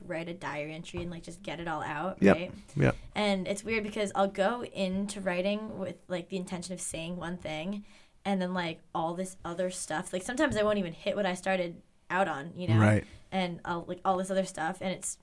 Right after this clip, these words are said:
Speaker 1: really therapeutic for me.
Speaker 2: Yeah.
Speaker 1: Um, also just, like, working out in general.
Speaker 2: Yeah.
Speaker 1: Um, what you were saying about anxiety, though, is actually really interesting to me because, um,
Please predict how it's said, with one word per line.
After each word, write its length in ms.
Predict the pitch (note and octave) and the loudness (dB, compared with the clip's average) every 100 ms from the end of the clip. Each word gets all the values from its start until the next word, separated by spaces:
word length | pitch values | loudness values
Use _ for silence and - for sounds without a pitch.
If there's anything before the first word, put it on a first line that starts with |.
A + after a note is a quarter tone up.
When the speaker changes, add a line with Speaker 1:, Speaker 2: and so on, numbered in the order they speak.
| - | -14
Speaker 1:
really 300 | G3 G#3+ G#3 | -8 -2 -2
therapeutic 500 | G3+ F3 E3+ E3+ E3+ | 0 -2 -2 -6 -8
for 80 | F3 | -10
me. 240 | E3+ E3+ - - - - - | -10 -10 -12 -20 -20 -20 2
Speaker 2:
Yeah. 340 | B2+ A#2+ A2+ E3+ | 8 8 8 4
Speaker 1:
Um, 260 | - F#3 - - - - - - | -4 -6 -6 -16 -20 -20 -8 -6
also 200 | A3 C4 | -6 -6
just, 200 | C4+ D4+ | -2 -2
like, 180 | C#4+ | 0
working 320 | F3+ F3+ F#3+ E3+ | 0 -2 -2 -4
out 160 | E3 | -4
in 80 | F3 | -6
general. 580 | D#3 D#3 D#3+ E3+ F3 F3+ - | -8 -6 -4 -4 -4 -6 0
Speaker 2:
Yeah. 200 | A2+ G#2+ E2+ - - | 6 6 6 -4 -4
Speaker 1:
Um, 440 | F#3+ F#3 E3+ - - | -2 -2 -4 -10 -8
what 180 | A3+ A#3+ | -4 0
you 80 | C4 | 0
were 60 | |
saying 260 | C#4 D4 F4+ | 0 0 0
about 200 | E4 A#3+ | 0 2
anxiety, 640 | A3+ G3+ F3+ E3 E3+ G3+ | 0 -2 0 0 0 -2
though, 280 | A3 A#3 A#3+ | -2 0 0
is 120 | A3+ | 0
actually 280 | G#3 G3+ G#3 | 0 0 0
really 140 | G3+ G3 | 0 0
interesting 460 | F3 - F#3 F#3 | -6 -10 -8 -8
to 120 | F3+ F#3 | -6 -8
me 160 | E3+ | -6
because, 560 | F3+ F#3 G3 F#3 F3 F3 - | -8 -2 0 2 0 -4 -6
um, 460 | F3+ F3 - G3 | -4 -6 -8 -10